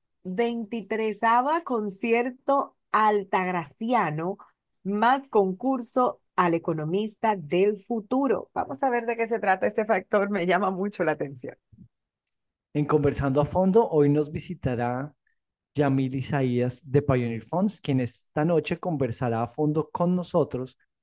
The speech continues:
Speaker 2: sobre el proceso de creación de valor en los fondos de desarrollo y nos traerá buenas noticias y perspectivas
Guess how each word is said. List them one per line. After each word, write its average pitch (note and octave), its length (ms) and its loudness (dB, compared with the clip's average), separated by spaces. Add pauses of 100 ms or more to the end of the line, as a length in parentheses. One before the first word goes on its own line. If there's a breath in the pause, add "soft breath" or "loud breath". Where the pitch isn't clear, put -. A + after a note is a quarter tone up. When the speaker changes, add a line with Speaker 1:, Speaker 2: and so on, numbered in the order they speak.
(180)
Speaker 2:
sobre E3+ 760 2
el D#3+ 260 0
proceso D#3+ 640 -2
de G3 140 -2
creación C#3 520 -4
de C#3+ 60 4
valor C3+ 480 2 (100)
en G#3 300 0
los D3 220 2
fondos C#3 420 -2
de C#3 200 -2
desarrollo A#2+ 580 -6 (440 soft breath)
y A3+ 220 2
nos A3+ 320 4
traerá F3+ 800 -2
buenas C3 400 0
noticias E3 800 -2
y - 20 -6
perspectivas C3+ 1120 -4